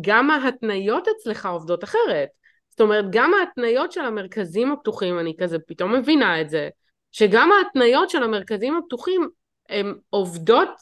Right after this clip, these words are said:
בצורה שונה אצלך, כי זה, זה לא כאב, זה מקום להסתכל עליו. זאת אומרת, כשמישהו נמצא בגל רגשי, ואתה רפלקטור, ואתה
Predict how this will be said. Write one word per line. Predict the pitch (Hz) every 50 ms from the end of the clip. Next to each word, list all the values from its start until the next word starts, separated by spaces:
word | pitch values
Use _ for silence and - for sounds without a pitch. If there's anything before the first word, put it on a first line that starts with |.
| _ _ _ _
בצורה | - 185 202 196 - 208 208 208 240 277 302
שונה | 302 - - 226 190 185 185 196 233 302 330 277 226
אצלך, | 202 - - 175 175 - - - 247 147 240 _ - - _ _ _ _ _
כי | - 233 220 208 - - -
זה, | 180 165 170 202 196 190 190 - _ _ _ _ _ _ _ _ _
זה | - 175 165 160 196 185
לא | 190 196 214 247 294 302 294 302 294 294 294
כאב, | - 269 240 202 - 214 277 302 262 208 175
זה | 165 156 160 180
מקום | 175 170 170 - - 240 240 254 247 240
להסתכל | 240 226 220 208 196 214 - _ 190 185 185 - 247
עליו. | 226 240 240 214 175 156 156 151 143 151
זאת | 160 156 160 156
אומרת, | 190 175 175 170 165 165 165 - - - - _ _ _ _
כשמישהו | - - - 202 196 220 285 320 311 - 330
נמצא | 269 233 202 196 - - 254 240 233 214 175 165
בגל | 185 165 160 196 208 214
רגשי, | 202 185 170 170 160 - - - 262 240 202 180 175 - _ _ _ _ _ _
ואתה | 170 170 185 185 180 185 185 240 233 226
רפלקטור, | 214 220 226 - 240 233 233 233 233 _ 208 185 180 180 175 175 170 165
ואתה | 175 170 165 165 - 185 175 165